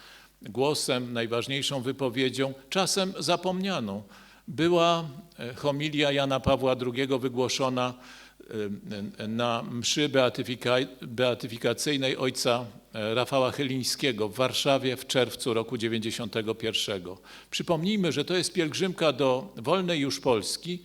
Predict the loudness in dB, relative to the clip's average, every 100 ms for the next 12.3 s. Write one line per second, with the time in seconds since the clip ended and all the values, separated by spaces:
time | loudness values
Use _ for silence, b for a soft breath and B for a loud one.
0 | B B -4 0 0 2 2 2 0 -2
1 | -2 -2 -2 -2 -2 0 0 0 -2 -2
2 | -2 0 0 0 -2 -2 -2 -2 0 0
3 | 0 0 4 4 2 B B B B B
4 | -6 0 0 0 -2 -6 -14 -20 _ _
5 | -6 0 2 2 2 2 4 2 2 -4
6 | -8 -10 -12 -8 -4 0 0 0 0 2
7 | 2 0 -2 0 2 2 -2 0 -2 -4
8 | B -12 2 4 6 6 4 2 0 -2
9 | -2 0 2 0 -2 B B -6 0 2
10 | 2 0 0 -2 -2 0 0 0 0 -2
11 | 0 0 0 -2 -2 -2 -2 -2 -2 0
12 | 0 -2 -6